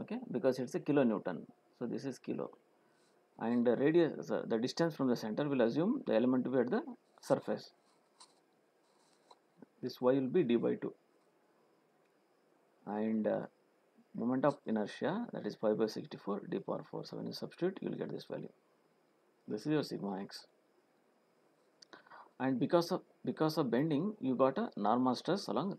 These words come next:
x direction. Okay, and, uh, because of torsion,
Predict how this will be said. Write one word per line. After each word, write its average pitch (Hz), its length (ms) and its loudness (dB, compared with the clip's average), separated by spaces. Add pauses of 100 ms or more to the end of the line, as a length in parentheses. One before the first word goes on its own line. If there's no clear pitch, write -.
(120)
x 113 140 -8
direction. 101 480 0 (560)
Okay, 226 180 -8 (540)
and, 139 360 0
uh, 120 180 6
because 175 380 0
of - 180 0
torsion, 151 680 2